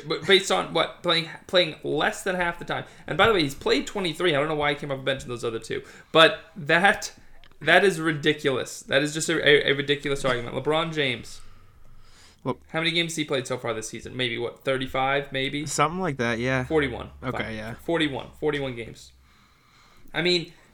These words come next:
Speaker 1: look, these guys, I think if they, if their numbers were over the course of a full season, yes, you would put them ahead of Tatum. Not a question. But LeBron, as the games kind of pile up, if, if Le-, if Tatum ends up playing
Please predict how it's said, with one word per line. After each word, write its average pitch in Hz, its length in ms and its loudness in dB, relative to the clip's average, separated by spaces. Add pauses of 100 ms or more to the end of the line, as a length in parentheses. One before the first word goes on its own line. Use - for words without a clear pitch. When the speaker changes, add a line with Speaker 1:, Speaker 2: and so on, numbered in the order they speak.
Speaker 1:
look, - 320 -2 (280)
these 175 260 -2
guys, 190 500 6 (400)
I 147 140 6
think 175 200 2
if 160 120 2
they, 160 140 6
if 156 260 0
their 202 220 8
numbers 190 360 2
were 165 120 0
over 156 100 0
the 151 80 -2
course 165 200 -2
of 151 60 -6
a 139 60 -4
full 143 220 -2
season, 143 480 -4 (420)
yes, 131 460 0
you 131 100 -4
would 139 100 -4
put 147 140 -2
them 139 80 -4
ahead 135 160 -2
of 120 80 -10
Tatum. - 340 -6
Not 127 200 0
a - 20 -6
question. - 480 -8 (560)
But 143 220 8
LeBron, 143 420 4
as 196 160 0
the 165 100 -4
games 170 360 0
kind 180 180 -2
of 156 80 -2
pile 151 380 2
up, - 400 -4
if, 139 160 2
if 151 200 4
Le-, 165 220 -2
if 170 160 0
Tatum 214 320 2
ends 208 160 -2
up 180 100 -4
playing 156 600 -2